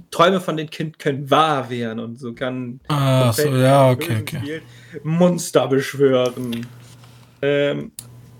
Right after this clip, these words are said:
Speaker 1: aber dafür muss das Kind einschlafen. Das kriegt er natürlich nicht hin. Und währenddessen versucht halt die Babysitterin, kriegt Hilfe von, von so einer Organisation, die sich die Babysitter nennen.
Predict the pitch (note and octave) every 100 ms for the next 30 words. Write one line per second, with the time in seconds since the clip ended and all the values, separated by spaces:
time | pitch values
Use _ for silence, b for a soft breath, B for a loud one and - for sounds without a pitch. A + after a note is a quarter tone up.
0 | - - - - C#3 C#3 C#3+ D#3 D#3 D3
1 | - A#2 - D#3 D#3+ D3+ - B2+ A#2 A#2+
2 | - - _ _ _ _ - - - -
3 | A#2 - C3 - B2+ A#2+ - C3 C#3 C3+
4 | - F3 D3 A#2 A2+ C3 B2 C#3 D3 F3+
5 | D#3+ C#3+ D3 C#3+ D3 C#3 C3+ b b b
6 | C#3+ C3+ D3+ F3+ G3 G3+ G3 G#3 A3 A3
7 | _ _ _ _ _ _ _ _ - D3+
8 | - F3+ F3+ D#3+ D#3+ D3+ D3+ D3 D3 -
9 | C#3+ C#3 C3+ C#3 C3 D3+ D3+ D3+ D3 C#3+
10 | C#3 D#3+ E3 D#3 C#3 C#3 D3+ C#3 E3 D3
11 | C3+ B2+ C3 B2 B2+ D3+